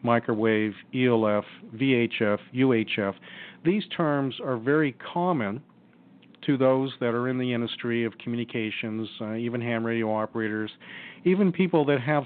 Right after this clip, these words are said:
some, some idea what's going on out there, because your old T V was V H F, U H F. Uh, you might remember, y-, you know, channels two through, I think it was twelve or thirteen,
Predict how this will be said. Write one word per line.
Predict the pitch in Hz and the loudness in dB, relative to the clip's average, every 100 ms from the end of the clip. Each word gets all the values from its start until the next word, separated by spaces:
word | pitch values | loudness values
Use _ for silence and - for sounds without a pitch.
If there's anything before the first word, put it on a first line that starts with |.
| - | 0
some, | 160 156 143 135 - | 2 2 2 -2 -2
some | 202 151 | 0 0
idea | 120 117 117 110 | -2 -2 -2 0
what's | 113 - | -4 -4
going | 127 123 | -4 0
on | 120 127 | 0 0
out | 107 - | -2 -4
there, | 113 | -6
because | 117 113 127 | -6 -4 -4
your | 113 127 | -2 0
old | 147 160 | 0 0
T | - 156 | -2 -2
V | 127 170 135 | 0 0 0
was | 117 110 101 | -2 -2 -4
V | 131 131 | -4 -2
H | 123 120 | -2 -2
F, | 120 113 - | -2 -2 -2
U | 110 127 | 2 4
H | 139 - | 2 2
F. | 127 135 - - - - - - - - - | 2 2 -2 -20 -20 -20 -20 -20 -20 -14 -6
Uh, | 107 107 107 | -2 -2 -4
you | 123 135 135 | -6 -2 2
might | 147 143 | 4 4
remember, | 127 131 135 135 131 120 117 - | 0 2 2 2 2 0 -2 -8
y-, | 127 117 | -16 -14
you | 135 123 | -10 -4
know, | 113 101 - | -2 -2 -2
channels | 139 135 131 117 - - | 0 2 2 0 -6 -2
two | - 156 156 | 2 4 2
through, | - - 123 120 120 - | 0 -2 0 0 -2 -6
I | 117 | -6
think | 135 | -4
it | 113 | -4
was | 101 - | -6 -2
twelve | 135 127 123 | 2 2 2
or | 113 | -2
thirteen, | - 127 117 139 131 135 | -2 -2 -2 -2 -2 -2